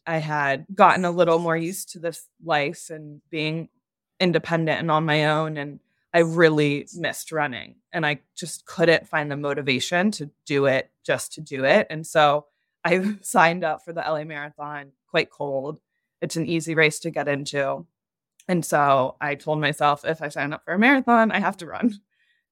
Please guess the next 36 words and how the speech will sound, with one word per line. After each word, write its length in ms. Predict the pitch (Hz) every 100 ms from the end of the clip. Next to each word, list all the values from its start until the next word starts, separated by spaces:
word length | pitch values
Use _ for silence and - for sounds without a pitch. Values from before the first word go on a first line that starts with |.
| -
And 400 | 160 147 143 143
I 200 | 160 160 135 _
found 420 | - 156 151 151 160
a 280 | 147 143 -
club 420 | - 151 143 147
that 180 | 151 147
was 240 | 147 131 _
put 140 | - 160
together 460 | - 160 135 143
for 480 | 151 - 156 151 143
training 400 | 143 151 143 147
for 100 | 151
the 100 | 151
L 100 | 147
A 80 | 143
Marathon. 500 | 147 127 - 139 135
They 80 | 139
start 240 | - 160
training 240 | - 175 160
six 280 | - 170 -
months 240 | 170 160
before 240 | - 156 156
the 80 | 147
marathon. 540 | 135 127 127 117 120
Their 120 | 156
first 320 | 165 190 170
long 300 | 156 151 147
run 220 | 165 170 165
is 200 | 143 -
eight 200 | - 143
miles. 540 | 151 123 80 95 - -
So 400 | - 185 151 151 _ _ _
it's 160 | 175 185
a 80 |
really 320 | 175 175 170 175
nice, 540 | 170 143 147 - -